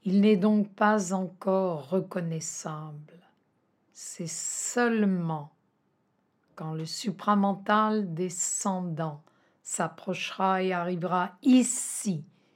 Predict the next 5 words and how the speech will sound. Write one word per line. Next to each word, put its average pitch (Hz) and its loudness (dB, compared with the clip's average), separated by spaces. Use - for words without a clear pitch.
que - -10
le 165 -6
supramental 190 -2
involué 160 -4
pourra 185 -6